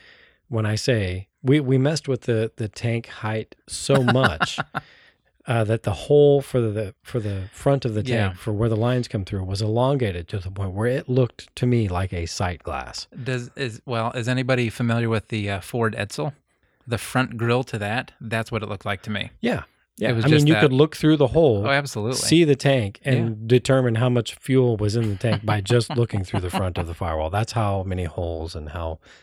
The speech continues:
Speaker 1: sliced up this thing was. So Ron, uh, did me a solid. He, he put it, he, uh, squared up a new firewall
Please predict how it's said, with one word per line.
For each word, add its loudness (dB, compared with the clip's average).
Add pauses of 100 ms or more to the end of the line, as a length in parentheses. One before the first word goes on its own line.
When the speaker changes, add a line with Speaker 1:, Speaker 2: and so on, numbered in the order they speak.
(100)
Speaker 1:
sliced -8
up -12
this -16
thing -14
was. -12
So 2
Ron, 4 (420)
uh, 4
did 4
me 6
a 6
solid. 2
He, 0 (120)
he -2
put 0
it, 0
he, -2 (340)
uh, -8
squared 2
up 0
a 2
new 2
firewall -2